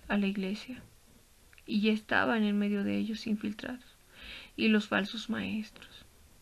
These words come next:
Entonces recordemos que en segunda Pedro también nos hace énfasis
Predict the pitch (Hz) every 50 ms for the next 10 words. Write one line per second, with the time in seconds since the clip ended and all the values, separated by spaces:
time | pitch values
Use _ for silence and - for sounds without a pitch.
0 | - - - - - - - - - - _ - - - - - - - - -
1 | - - - 233 214 214 - 226 240 226 247 240 233 254 247 - 262 262 277 294
2 | 302 302 311 302 - - 220 214 220 - 208 208 220 226 226 226 214 - - 208
3 | 214 214 226 220 - - 202 196 196 208 214 226 240 262 262 247 - 214 214 -
4 | 220 214 214 214 214 214 214 - 208 214 - -